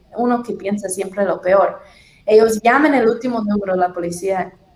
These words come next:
en mi teléfono, dicen que llamaron el último número, yo sin saberlo, llamaron a la señora del top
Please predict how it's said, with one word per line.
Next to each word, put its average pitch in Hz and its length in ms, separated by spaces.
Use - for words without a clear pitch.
en 202 200
mi 185 440
teléfono, 180 600
dicen 180 420
que 170 120
llamaron 156 420
el 165 80
último 170 300
número, 170 320
yo 208 160
sin 214 240
saberlo, 196 560
llamaron 214 760
a 208 140
la 208 160
señora 180 800
del 185 340
top 233 240